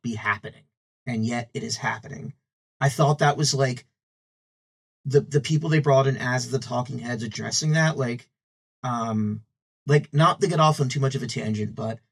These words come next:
there's a running theme in, like, the fiction of F Paul Wilson, who I've written about, where he kinda takes, like, a,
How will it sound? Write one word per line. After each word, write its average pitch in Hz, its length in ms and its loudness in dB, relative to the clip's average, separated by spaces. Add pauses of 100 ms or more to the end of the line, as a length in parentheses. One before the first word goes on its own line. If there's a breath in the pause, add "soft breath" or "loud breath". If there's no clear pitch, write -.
(360)
there's 143 320 8
a 139 60 6
running 135 280 4
theme 135 280 2
in, 123 80 0
like, 117 180 -6
the - 80 -6
fiction 131 320 -6
of 110 100 -6
F 117 220 -6
Paul 123 180 -4
Wilson, 127 420 -2
who 143 180 -2
I've 135 140 0
written 143 200 0
about, 156 380 2 (340)
where 135 160 4
he 147 220 2
kinda 147 260 2
takes, 131 420 -2
like, 120 220 -4
a, 113 420 -4